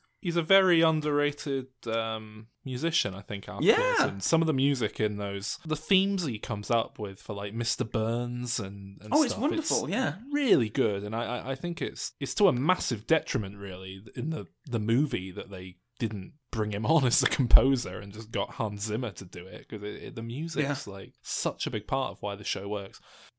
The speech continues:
Speaker 2: Okay, let me get to my thing, 'cause I've got, I've got, um, I've got, we're gonna use those two songs from The Simpsons, but I've got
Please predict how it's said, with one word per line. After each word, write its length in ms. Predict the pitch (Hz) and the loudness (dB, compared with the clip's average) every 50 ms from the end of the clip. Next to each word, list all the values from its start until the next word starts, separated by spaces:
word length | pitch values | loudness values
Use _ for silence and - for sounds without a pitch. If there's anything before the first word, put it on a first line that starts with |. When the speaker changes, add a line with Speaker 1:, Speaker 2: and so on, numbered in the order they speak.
| _ _ - - | _ _ 2 4
Speaker 2:
Okay, 360 | 180 196 - 151 107 107 - - _ - - - - - _ _ - | 4 4 6 4 0 0 -2 -12 _ -20 -20 -20 -20 -20 _ _ 2
let 160 | - 208 214 | 4 6 6
me 80 | 202 220 | 6 8
get 220 | 180 190 175 156 | 8 8 6 6
to 80 | - 165 | 4 6
my 340 | 170 151 143 143 139 139 127 - | 8 8 10 10 8 6 4 2
thing, 200 | - 131 123 131 | 0 -2 -2 -2
'cause 140 | 135 120 139 | -2 2 2
I've 100 | 139 - | 4 8
got, 160 | - 170 - | 8 8 10
I've 140 | 147 156 147 | 8 6 8
got, 260 | 185 185 151 - - 151 | 8 8 8 8 8 8
um, 400 | 156 151 151 151 147 143 - - _ - | 8 8 8 6 4 2 0 -2 _ 0
I've 120 | 143 147 | 0 2
got, 220 | - - - - 156 | 6 6 4 8 6
we're 60 | 170 | 6
gonna 140 | 160 190 202 | 6 6 4
use 200 | 214 220 208 - | 4 4 6 8
those 200 | 208 208 220 214 | 8 8 8 8
two 180 | - - 226 220 | 4 4 4 4
songs 280 | - 220 208 208 202 | 6 4 4 4 2
from 80 | - 202 | 0 -2
The 60 | 202 | -2
Simpsons, 640 | 196 - 185 175 160 - - 196 208 220 226 226 - | 2 2 2 2 2 0 -2 -2 -2 -2 -2 -4 -2
but 180 | - - 123 | 2 6 6
I've 120 | 156 151 156 | 6 6 10
got 220 | 175 160 - - | 10 8 8 10